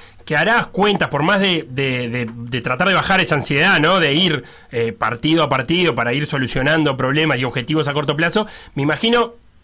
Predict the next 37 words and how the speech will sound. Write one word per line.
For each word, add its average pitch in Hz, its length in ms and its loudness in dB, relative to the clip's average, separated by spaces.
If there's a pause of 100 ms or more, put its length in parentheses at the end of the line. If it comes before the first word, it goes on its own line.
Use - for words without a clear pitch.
(140)
que 143 100 -4
tenés 180 400 2
ahí 165 200 2
en 151 120 0
tu 139 80 -4
cabeza 151 520 0
una 139 320 0
manera 165 360 2
de 147 120 0
leer 151 160 2
el 143 80 0
fixture 147 320 -4
que 131 100 -4
te 127 120 -6
queda, 185 420 2
de 143 100 0
los 131 140 -2
puntos 160 320 -2
posibles, 170 1040 -2
eh, 117 280 -4
¿lo, 131 220 -2
lo, 127 240 -2
lo 127 160 0
vas 208 160 0
haciendo 254 500 0
o 165 140 2
de 156 100 4
verdad 160 300 2
te 180 80 -2
olvidás 151 300 2
de 180 80 0
eso 196 120 -4
y 160 40 0
vas 151 140 0
partido 139 320 -4
a - 20 -6
partido? 117 420 -6